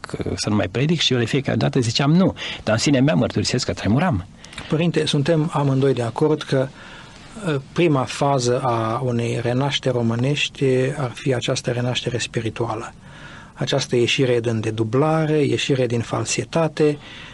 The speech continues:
Speaker 2: ă, această ridicare a ochilor și a reînvățare a spune adevărul.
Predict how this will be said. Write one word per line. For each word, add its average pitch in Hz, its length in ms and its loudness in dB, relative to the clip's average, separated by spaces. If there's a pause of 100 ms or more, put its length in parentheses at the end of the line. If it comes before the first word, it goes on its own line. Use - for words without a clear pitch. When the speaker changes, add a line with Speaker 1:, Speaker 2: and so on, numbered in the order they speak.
(320)
Speaker 2:
ă, 135 140 0
această 143 300 -2
ridicare 120 540 0
a 117 80 0
ochilor 117 600 0
și 120 420 0
a 117 600 -4 (400)
reînvățare 139 920 2
a 120 380 -2 (120)
spune - 360 -4
adevărul. 117 600 -2